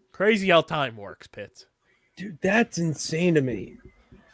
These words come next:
Speaker 2: It's just, it's coming up this, this quick. I don't know. It feels like just yesterday we were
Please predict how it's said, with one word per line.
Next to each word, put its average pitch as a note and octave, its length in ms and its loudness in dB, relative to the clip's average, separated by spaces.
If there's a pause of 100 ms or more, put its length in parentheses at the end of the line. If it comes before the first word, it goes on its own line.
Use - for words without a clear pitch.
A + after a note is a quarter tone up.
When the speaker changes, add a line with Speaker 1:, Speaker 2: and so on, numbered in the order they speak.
(160)
Speaker 2:
It's D#3+ 180 4
just, D#3 180 -2
it's D#3 200 -2
coming D3+ 280 2
up D3 160 2
this, C#3 280 0
this C3+ 260 -4
quick. - 580 -4
I C3 80 -2
don't D3+ 100 4
know. D#3 80 6
It C3 60 0
feels D3 200 6
like D3 140 4
just C3 200 -2
yesterday B2+ 480 -2
we A#2+ 220 -2
were A2+ 340 -2